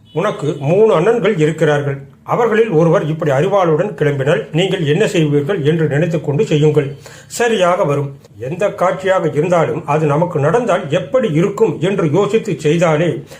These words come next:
நடிப்பு சரியாக வந்துவிடும்" என்று கூறியிருக்கிறார். அதன் பிறகு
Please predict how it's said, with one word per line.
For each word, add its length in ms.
நடிப்பு 560
சரியாக 540
வந்துவிடும்" 440
என்று 280
கூறியிருக்கிறார். 760
அதன் 400
பிறகு 460